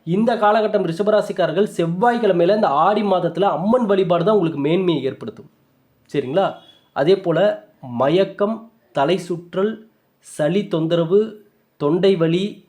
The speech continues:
இது போன்ற சில விஷயங்கள், பற்களில் பிரச்சனை, சரிங்களா? முக்கியமா பற்கள்ல பிரச்சனை இருப்பவர்கள் ரிஷபராசிக்காரங்க கவனமா இருக்கணும். சரிங்களா? இப்ப இந்த உடல் ரீதியா அந்த ப்ராப்ளம் எல்லாம் அவ்வப்போது வந்து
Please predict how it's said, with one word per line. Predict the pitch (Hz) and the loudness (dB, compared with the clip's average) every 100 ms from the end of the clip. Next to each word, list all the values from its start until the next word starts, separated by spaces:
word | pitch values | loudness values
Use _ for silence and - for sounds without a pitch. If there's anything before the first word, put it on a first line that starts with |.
| _ | _
இது | 151 165 | -4 -4
போன்ற | 165 185 202 185 | 0 2 2 -2
சில | 165 143 | -4 -6
விஷயங்கள், | 135 - 175 160 185 | -6 -4 -2 0 -2
பற்களில் | 196 - 156 - 214 208 196 | -2 -2 -2 -2 2 2 0
பிரச்சனை, | 156 - 147 135 - _ _ _ _ _ _ _ | -8 -4 -6 -6 -10 _ _ _ _ _ _ _
சரிங்களா? | 147 147 180 | -4 0 0
முக்கியமா | 143 - 202 214 | -2 0 0 2
பற்கள்ல | 156 123 214 214 208 | 0 0 0 2 0
பிரச்சனை | 185 165 202 190 | 0 -2 0 2
இருப்பவர்கள் | 175 170 156 165 170 | 2 0 -4 -4 -8
ரிஷபராசிக்காரங்க | 139 170 185 170 156 139 156 165 | -8 -2 -2 -2 -4 -6 -4 -6
கவனமா | 131 139 170 180 180 | -2 0 2 2 0
இருக்கணும். | 143 123 113 - _ _ _ _ _ _ _ - | -2 -8 -14 -18 _ _ _ _ _ _ _ -10
சரிங்களா? | 127 151 190 147 - _ _ _ _ | -4 0 0 -2 -10 _ _ _ _
இப்ப | 160 - 196 | -16 0 0
இந்த | 185 151 | 0 -4
உடல் | 147 175 208 | -2 0 2
ரீதியா | 202 196 202 | 2 2 4
அந்த | 214 196 | 2 2
ப்ராப்ளம் | - 160 170 170 | 0 0 2 0
எல்லாம் | 170 190 202 | 2 0 -2
அவ்வப்போது | 143 139 180 180 185 208 220 | -6 -2 -2 0 2 2 2
வந்து | 160 160 190 254 262 | 0 -2 -2 -4 -4